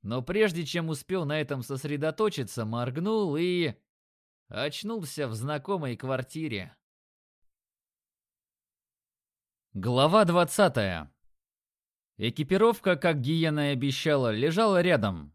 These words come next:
Нацепить её не заняло много времени, но Димка успел раньше и ввалился в комнату.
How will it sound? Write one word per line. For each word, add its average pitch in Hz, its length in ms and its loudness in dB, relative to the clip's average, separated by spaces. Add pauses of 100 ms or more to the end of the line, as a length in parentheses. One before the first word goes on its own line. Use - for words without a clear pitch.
Нацепить 185 640 -2
её 180 180 2
не 165 140 0
заняло 160 420 2
много 127 320 2
времени, 107 480 0
но 127 180 -4
Димка 202 360 0
успел 185 440 0
раньше 170 460 0
и 165 140 0
ввалился 156 580 0
в 135 80 -8
комнату. 98 580 -2